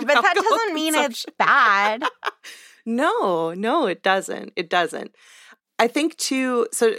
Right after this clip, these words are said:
Speaker 2: to kind of jump back to the Canada Health Guide, that shift, one of the things I really appreciate about my partner is that he likes to do research. And so
Speaker 1: Mm-hmm.
Speaker 2: when this thing changed, at no point did he say anything to me about it,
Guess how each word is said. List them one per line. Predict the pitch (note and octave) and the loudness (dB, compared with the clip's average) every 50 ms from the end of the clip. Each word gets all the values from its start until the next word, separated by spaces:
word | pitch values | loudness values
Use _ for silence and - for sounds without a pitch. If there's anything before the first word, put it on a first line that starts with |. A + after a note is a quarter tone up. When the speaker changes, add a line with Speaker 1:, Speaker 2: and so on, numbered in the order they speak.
| - | -4
Speaker 2:
to | G3 - - G#3+ | -4 -2 -4 -4
kind | G#3 - A3+ A3+ | -2 -2 0 0
of | A3 G3+ | 0 -2
jump | - G#3 G3 G#3 G3+ | -2 -4 -4 -2 -2
back | - - F3 F#3+ - | 0 0 -2 -2 -4
to | - G#3+ | -6 -6
the | F3 F3+ | -6 -6
Canada | - - - F3+ F3 F3+ E3+ F3 F3 | -8 -4 -2 -2 0 0 0 -2 -2
Health | - F3 F3 F3 - - | 0 -2 -2 -2 -2 -2
Guide, | F3+ E3+ D#3 D#3 D#3 - - - - _ - | -2 0 0 0 -2 -4 -8 -20 -20 _ -2
that | - F3 E3+ - - | 0 0 0 0 -2
shift, | - - - F#3+ F#3 F#3 - - - - _ - - - - - - - _ _ - | -2 0 2 2 2 0 -2 -10 -10 -12 _ -18 -20 -20 -18 -20 -20 -20 _ _ -6
one | - F3+ G#3+ G#3+ G#3+ | -2 0 2 2 2
of | A3+ A3+ | 2 0
the | A#3+ A3+ | 0 0
things | A#3+ A3+ A3+ A3 | 0 0 0 2
I | G3+ G3 | 0 0
really | F3+ F3+ F3 E3+ E3+ | 0 2 2 2 2
appreciate | E3 - - F3 E3 - F3 D#3+ | 0 0 -2 -2 0 2 2 2
about | E3 E3 F3+ D#3+ - | 2 2 0 -2 0
my | E3 E3 | -2 -2
partner | - - E3+ E3 E3+ E3+ E3 | 0 0 -2 0 2 2 2
is | D#3+ D#3+ - | 0 0 0
that | - E3 D#3+ - - _ _ _ | 0 -2 -2 -2 -6 _ _ _
he | - - - G3+ G3+ G3 F#3+ | -18 -12 -6 -4 -2 0 0
likes | F3+ E3+ E3 E3+ - - - | 0 0 -2 -2 -4 -6 -8
to | - F3+ | -6 -4
do | - E3+ D#3+ | -2 -2 -2
research. | - - D#3 - - - - - - - - - _ - | -2 -4 -6 -4 -4 -4 -4 -4 -6 -10 -10 -8 _ -4
And | F3+ F3 F3 E3 | -4 -4 -2 -4
so | - - F3+ E3+ E3 E3 D#3+ | -2 0 2 2 2 2 0
Speaker 1:
Mm-hmm. | - - | -2 -2
Speaker 2:
when | - F3+ F3+ F#3 | -2 0 0 0
this | E3+ E3+ E3 - | 0 -2 -2 -2
thing | - F#3+ F3+ F3+ | -2 -2 -2 -2
changed, | F3+ - - E3 D#3 D#3 D#3 D#3 D#3+ - - - _ _ _ _ _ _ _ _ - - | -2 -2 0 0 0 0 -2 -4 -6 -8 -10 -12 _ _ _ _ _ _ _ _ -2 0
at | F#3+ G3 G3 G#3+ | 0 0 2 2
no | A3 B3 C#4 | 2 2 2
point | - F4+ D#4 C4+ A3+ | 2 0 0 0 0
did | B3 A3+ | -2 -2
he | - - G3+ | -2 -4 -6
say | G3 - F3+ E3+ | -2 0 0 2
anything | E3+ E3 E3+ F#3 - F#3+ F#3+ F#3+ | 2 0 -2 -2 -2 -4 -4 -4
to | - F#3+ | -6 -8
me | F3 E3 D#3 | -4 -2 -2
about | D#3+ D#3+ - A#2+ B2 | 0 0 0 0 2
it, | C#4 F4 F4+ - - - | 2 0 0 -2 -4 -6